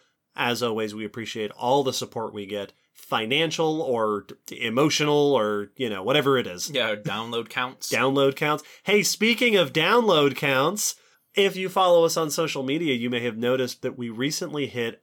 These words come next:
Speaker 1: a pretty, uh, incredible milestone. Podbean, the site that we host our podcast on, let us know <laughs> recently,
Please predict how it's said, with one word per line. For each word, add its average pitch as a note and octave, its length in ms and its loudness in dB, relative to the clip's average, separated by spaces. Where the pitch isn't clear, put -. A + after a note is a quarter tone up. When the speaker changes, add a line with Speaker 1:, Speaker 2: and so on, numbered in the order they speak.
Speaker 1:
a C3+ 140 0
pretty, A#2 600 -6
uh, B2+ 100 0
incredible B2 600 -2
milestone. A#2+ 880 -2
Podbean, D#3 680 0
the B2+ 200 2
site B2 360 -2
that B2+ 140 -4
we A2+ 360 -8
host - 580 -4
our B2 580 0
podcast A#2 760 -4
on, C3+ 440 -6
let A#2 400 0
us C#3 240 -2
know C#3 200 2
<laughs> - 0 -
recently, B2+ 760 -2